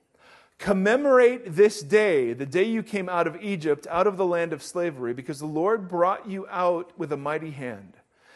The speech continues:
Eat nothing containing yeast." There's a whole backstory on the fact they had to leave quickly. They couldn't take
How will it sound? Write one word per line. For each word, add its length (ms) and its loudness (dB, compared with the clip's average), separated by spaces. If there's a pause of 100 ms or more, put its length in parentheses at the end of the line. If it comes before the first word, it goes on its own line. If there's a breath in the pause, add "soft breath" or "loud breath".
(360 soft breath)
Eat 260 -2
nothing 560 -2
containing 680 -8
yeast." 440 -6
There's 220 -4
a 60 -6
whole 200 -2
backstory 680 -2
on 80 -6
the 80 -8
fact 260 -4
they 120 -8
had 180 -8
to 40 -6
leave 240 -10
quickly. 440 -4
They 120 -4
couldn't 260 -12
take 300 -6